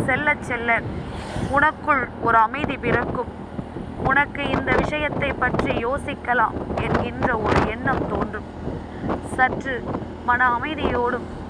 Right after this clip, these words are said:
மனநிறைவோடும் நீ இந்த விஷயத்தை பற்றி யோசிக்கும் பொழுது, அது உனக்கு மிகப்பெரிய தெளிவை கொடுத்து, அந்த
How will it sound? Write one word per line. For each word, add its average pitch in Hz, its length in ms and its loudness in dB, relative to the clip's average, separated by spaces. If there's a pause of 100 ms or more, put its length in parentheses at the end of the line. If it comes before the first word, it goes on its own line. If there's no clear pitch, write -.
(340)
மனநிறைவோடும் 262 920 0 (220)
நீ - 100 0 (120)
இந்த 226 160 -4 (120)
விஷயத்தை 240 560 -4 (100)
பற்றி 226 360 -2
யோசிக்கும் 247 680 -4
பொழுது, 226 280 0 (880)
அது 254 280 2
உனக்கு 285 480 -2 (360)
மிகப்பெரிய 233 680 -2 (200)
தெளிவை 247 380 -2
கொடுத்து, 220 460 -2 (760)
அந்த 202 280 0